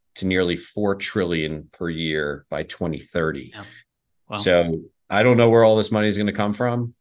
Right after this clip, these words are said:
Speaker 1: Um, the I R A is a, a huge, huge benefit. China, they have subsidies as well. Europe, they still haven't figured out really what their execution is on, on, on a net zero,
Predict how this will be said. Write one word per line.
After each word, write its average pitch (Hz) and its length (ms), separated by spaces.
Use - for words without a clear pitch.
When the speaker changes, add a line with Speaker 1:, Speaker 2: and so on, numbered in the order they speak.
Speaker 1:
Um, 85 500
the 82 80
I 101 180
R 98 140
A 98 240
is 85 160
a, 80 220
a 85 60
huge, 98 920
huge 92 720
benefit. 104 760
China, 107 360
they 101 160
have 101 180
subsidies 98 640
as 87 100
well. 98 520
Europe, 104 480
they 87 120
still 101 260
haven't 92 220
figured 92 280
out 92 340
really 90 220
what 87 180
their 85 360
execution - 680
is 107 140
on, 98 360
on, 92 460
on 87 280
a 92 100
net 95 260
zero, 110 520